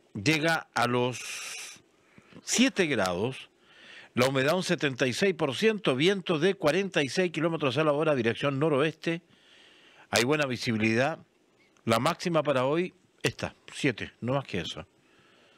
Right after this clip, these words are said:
Podría llegar a ocho un rato más, pero más que eso no, no, no tenemos para hoy día.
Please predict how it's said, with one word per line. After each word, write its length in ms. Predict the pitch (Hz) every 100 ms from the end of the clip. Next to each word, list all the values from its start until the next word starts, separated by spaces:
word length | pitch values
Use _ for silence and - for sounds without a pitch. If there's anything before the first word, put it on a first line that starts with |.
| _ _ _
Podría 260 | - 139 160
llegar 240 | 147 151
a 60 | 143
ocho 420 | 165 - 110 98 -
un 200 | - 110
rato 220 | 120 131
más, 160 | 151 120
pero 160 | 110
más 200 | 113 135
que 180 | - 135
eso 160 | 139 127
no, 160 | 120
no, 220 | 113 107
no 100 | 110
tenemos 240 | 107 131 123
para 160 | 123
hoy 80 | 104
día. 220 | 85 73